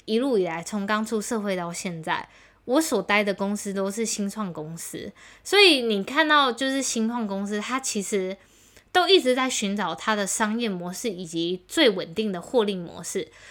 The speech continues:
所以他们在同一个时间内，公司会有多元的服务面向，就比如说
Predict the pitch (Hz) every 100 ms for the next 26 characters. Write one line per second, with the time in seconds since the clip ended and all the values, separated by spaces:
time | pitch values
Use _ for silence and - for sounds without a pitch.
0 | - - 392 370 359 311 254 254 311 294
1 | 214 202 220 214 - 208 196 214 220 247
2 | 214 185 - 277 285 - 277 277 285 196
3 | 160 - - 254 262 214 175 175 165 165
4 | 160 - 196 247 220 208 185 180 196 170
5 | 170 277 254 180 175 214 214